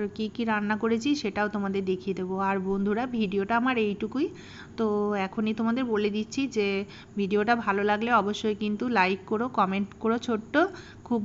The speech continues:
বড় কমেন্ট করবার দরকার নেই, কারণ, আহ, বড় কমেন্ট করতে গেলে সময়ও লাগে, সেই সময়ে অন্য আরও কয়েকজনকে সাপোর্ট করতে পারা যায়, তাই না? তো চলো এই দেখো রান্নাগুলো দেখে নাও। আর ভাত হয়ে গেছে,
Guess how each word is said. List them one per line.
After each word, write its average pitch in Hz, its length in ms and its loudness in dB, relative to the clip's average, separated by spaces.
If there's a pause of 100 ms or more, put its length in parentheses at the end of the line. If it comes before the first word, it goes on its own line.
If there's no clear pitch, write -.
বড় 202 180 6
কমেন্ট 226 420 4
করবার 214 320 4 (140)
দরকার 196 320 4
নেই, 214 160 0 (120)
কারণ, 196 280 2
আহ, 226 80 -6 (360)
বড় 196 160 2
কমেন্ট 269 400 0
করতে 214 320 2
গেলে 233 180 2 (140)
সময়ও 214 380 2
লাগে, 220 300 2
সেই 214 240 2
সময়ে 226 340 0
অন্য 208 220 2 (180)
আরও 208 140 2 (500)
কয়েকজনকে 220 480 2 (100)
সাপোর্ট 202 360 0
করতে 202 240 -4
পারা 190 320 -2
যায়, 190 200 -2
তাই 254 200 0
না? 220 60 2 (420)
তো 226 140 2
চলো 220 340 4
এই 233 120 4
দেখো 196 240 0
রান্নাগুলো 196 500 0 (120)
দেখে 196 260 -4
নাও। 185 280 -8 (380)
আর 185 160 -2 (100)
ভাত 180 400 0
হয়ে 208 180 -2
গেছে, 220 280 -2